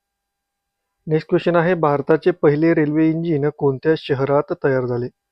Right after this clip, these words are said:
भारताचे पहिले रेल्वे इंजिन हे चित्तरंजन या ठिकाणी तयार झाले, पर्याय क्रमांक डी याचं उत्तर आहे. पुढील प्रश्न आहे, जलसंपत्ती मंत्रालय सध्या कोणत्या नावाने ओळखले जाते?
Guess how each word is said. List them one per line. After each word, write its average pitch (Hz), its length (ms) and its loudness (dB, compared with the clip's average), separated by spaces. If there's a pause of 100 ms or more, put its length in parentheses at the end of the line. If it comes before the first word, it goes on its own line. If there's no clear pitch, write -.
(580)
भारताचे 139 540 0
पहिले 143 520 2
रेल्वे 139 360 2
इंजिन 147 400 -4
हे - 640 -6
चित्तरंजन 175 800 2
या 147 180 2
ठिकाणी 160 440 -2
तयार 160 200 8
झाले, 160 180 4
पर्याय 143 240 2
क्रमांक 147 380 -2
डी 147 340 -4
याचं 135 280 -2
उत्तर 143 400 0
आहे. 127 240 -2 (2500)
पुढील 160 200 0
प्रश्न 175 240 0
आहे, 180 320 4
जलसंपत्ती 170 720 0
मंत्रालय 160 520 2
सध्या 156 400 2
कोणत्या 147 500 0
नावाने 160 320 0
ओळखले 139 340 0
जाते? 131 280 -4